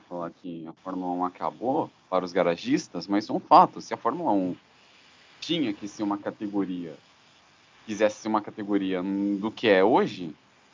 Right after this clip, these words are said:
teria que ter em grana, e só de gente apaixonada por automobilismo, é aquela velha máxima: amor não paga conta. Então, se essa é a lógica, Fórmula um mais cedo ou mais tarde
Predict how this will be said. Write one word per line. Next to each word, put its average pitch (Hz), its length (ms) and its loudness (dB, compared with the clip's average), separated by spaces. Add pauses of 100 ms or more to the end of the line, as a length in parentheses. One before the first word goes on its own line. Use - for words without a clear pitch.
(440)
teria 117 260 -4
que - 100 -16
ter 139 140 -4
em 160 140 2
grana, 175 480 -2
e 95 60 -2
só 107 580 -2
de 95 200 -6
gente 104 300 -4
apaixonada 101 600 -2
por - 160 -6
automobilismo, 95 800 2 (420)
é - 60 2
aquela 208 300 8
velha 185 280 6
máxima: 120 720 6 (480)
amor 143 460 6
não 147 260 4
paga 151 320 4
conta. 185 560 0
Então, 135 760 6 (360)
se 196 320 0
essa 117 320 6
é - 20 6
a 123 80 6
lógica, 123 640 0 (840)
Fórmula 131 300 6
um 147 40 4
mais 160 160 2
cedo 185 200 -6
ou 226 40 -2
mais 185 200 -4
tarde 165 360 -4